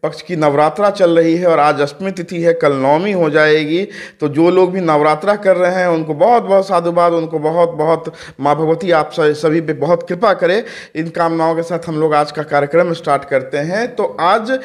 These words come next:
ये जो चैत्र शुक्ल पक्ष है, हिंदू नववर्ष कहा जाता है। हिंदू, अ, नववर्ष दो हज़ार अस्सी शक संवत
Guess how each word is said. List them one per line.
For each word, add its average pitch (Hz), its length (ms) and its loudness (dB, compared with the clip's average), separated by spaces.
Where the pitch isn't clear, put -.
ये 185 100 2
जो 262 100 0
चैत्र 208 340 0
शुक्ल 233 260 -6
पक्ष 214 300 -6
है, 233 240 -2
हिंदू 196 300 -2
नववर्ष 175 520 2
कहा 165 240 -2
जाता 147 340 0
है। 165 140 0
हिंदू, 165 280 -4
अ, 190 140 -4
नववर्ष 143 680 0
दो 160 220 0
हज़ार 160 200 2
अस्सी 165 220 0
शक 175 180 -6
संवत 165 320 -4